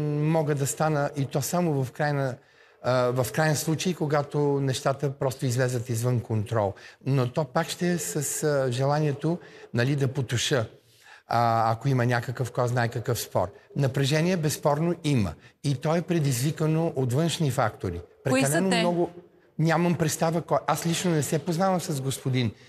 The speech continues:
Speaker 1: а, Ивелин Михайлов. Нито съм,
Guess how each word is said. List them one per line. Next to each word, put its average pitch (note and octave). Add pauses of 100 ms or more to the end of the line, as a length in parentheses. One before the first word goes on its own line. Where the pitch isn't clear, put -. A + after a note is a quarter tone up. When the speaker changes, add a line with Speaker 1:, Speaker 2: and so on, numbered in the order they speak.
(200)
Speaker 1:
а, B2+
Ивелин A#2+
Михайлов. A2 (320)
Нито E3
съм, D#3